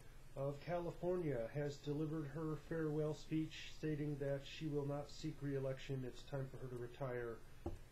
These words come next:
after several decades of, uh, public service. And in her farewell speech, she said that she felt being a politician was a noble profession.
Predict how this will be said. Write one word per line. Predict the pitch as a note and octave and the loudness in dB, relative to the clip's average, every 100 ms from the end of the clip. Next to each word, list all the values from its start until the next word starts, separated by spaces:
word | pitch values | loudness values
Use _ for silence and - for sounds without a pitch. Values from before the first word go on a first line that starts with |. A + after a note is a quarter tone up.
| - | -6
after | A#2+ - B2+ | -6 -6 -8
several | A#2 C3+ - B2 - | -4 -2 -2 -4 -4
decades | B2 - A#2+ A2+ - - | -4 -4 -6 -6 -8 -8
of, | - A2 G#2 G#2 - - - - - - - | -6 -6 -6 -10 -10 -12 -12 -12 -12 -12 -10
uh, | G#2+ - - | -10 -10 -8
public | C3 A#2+ A2 | -6 -4 -6
service. | - A#2+ A2 G2+ - - - - - - - - - - | -4 -4 -4 -6 -10 -12 -12 -12 -12 -12 -10 -10 -10 -2
And | C#3 C3+ C3+ C3+ C3+ C3+ - - | 0 4 4 4 2 -2 -8 -6
in | G#3+ A#3 A#3+ | -2 0 2
her | G#3+ A3 | 4 4
farewell | G#3+ G3+ F#3+ F3+ F3 E3 | 6 6 6 8 6 4
speech, | - G3+ F#3 F#3 - - - - - - - - | -2 -2 0 -2 -4 -8 -10 -10 -12 -12 -10 -8
she | - F#3 | -6 -4
said | E3 - F#3 F3 E3+ E3+ E3 D3 - - - - | -4 2 6 6 6 4 2 0 -4 -12 -8 -2
that | D3 - | -2 -2
she | - - F#3+ F#3+ - | -6 -6 -6 -8 2
felt | G3+ G3 F#3 | 6 6 4
being | F#3+ F#3+ F3 | -2 0 2
a | D3+ | 2
politician | - F#3+ G3 F#3+ - F3+ - E3 D#3 D#3 - - - - | 0 0 0 0 -2 -2 0 2 2 2 -2 -10 -12 -2
was | C#3+ D3 C#3 | 2 4 4
a | C#3+ B2+ | 4 4
noble | C3 D3+ D#3+ D#3+ D3+ D#3+ | 6 8 10 8 6 2
profession. | D3+ D#3 C#3 - A#2 - - | 2 -2 -2 -2 -2 -4 -8